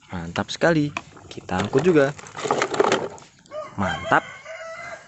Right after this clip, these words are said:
Apa ini? Panjang sekali. Wih, ini ada bus tingkat. Wih, ini yang tingkat pertama ya, guys. Nih, kursinya banyak. Dan ini tingkat yang kedua.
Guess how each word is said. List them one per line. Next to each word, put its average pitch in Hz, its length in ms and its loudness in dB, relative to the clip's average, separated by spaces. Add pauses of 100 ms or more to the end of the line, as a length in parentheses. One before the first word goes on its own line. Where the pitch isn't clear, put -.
(1160)
Apa 101 240 2
ini? 180 240 4 (400)
Panjang 104 260 0
sekali. 110 460 2 (1200)
Wih, - 320 2
ini 110 640 4 (640)
ada 90 340 -2
bus 151 320 2
tingkat. 175 320 2 (460)
Wih, 95 420 -4 (160)
ini 90 320 2
yang 143 140 4
tingkat 110 180 0
pertama 104 400 0
ya, 107 160 2
guys. 98 320 0 (560)
Nih, 95 300 2
kursinya 98 340 2
banyak. 104 380 2 (420)
Dan 95 220 0
ini 98 180 0
tingkat 131 240 2
yang 120 160 2
kedua. 165 480 2